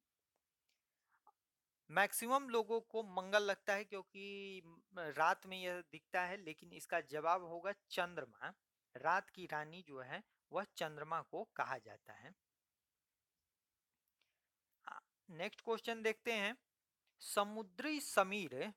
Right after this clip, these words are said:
बहती है कब? समुद्री समीर कब बहती है? तो समुद्री समीर ऑप्शन देखते हैं, दिन में, रात में, कभी भी, इनमें से कोई नहीं। इसका जवाब होगा दिन में। समुद्री समीर जो है वह दिन में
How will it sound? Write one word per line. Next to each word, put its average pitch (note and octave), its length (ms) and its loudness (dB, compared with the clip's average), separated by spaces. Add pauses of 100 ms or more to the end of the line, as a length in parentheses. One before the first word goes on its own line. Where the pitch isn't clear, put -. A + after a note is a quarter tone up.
(140)
बहती F#3 560 6
है F3+ 240 6 (200)
कब? D#3+ 420 12 (380)
समुद्री G3 600 6
समीर A3 460 4
कब A3 140 10
बहती G#3+ 440 8
है? A3 140 10 (260)
तो F#3+ 80 -2
समुद्री F#3+ 880 -4
समीर G#3+ 420 -2 (160)
ऑप्शन A3+ 360 2
देखते G#3+ 340 4
हैं, G3+ 280 2
दिन G#3+ 240 0
में, A3 260 4
रात E3 420 8
में, G#3 200 2 (120)
कभी F3+ 300 6
भी, G3+ 340 -4
इनमें F#3 300 -4
से G#3+ 200 2
कोई G#3 300 4
नहीं। A#2+ 340 -12 (920)
इसका A#3+ 300 6
जवाब G3+ 400 10
होगा F#3+ 300 6
दिन F3+ 280 -6
में। B2+ 200 -10
समुद्री F#3+ 640 -2
समीर F#3 420 -2
जो C#3+ 200 -6
है C3+ 160 -6 (280)
वह G#3 140 6
दिन F#3 280 -2
में G3+ 320 4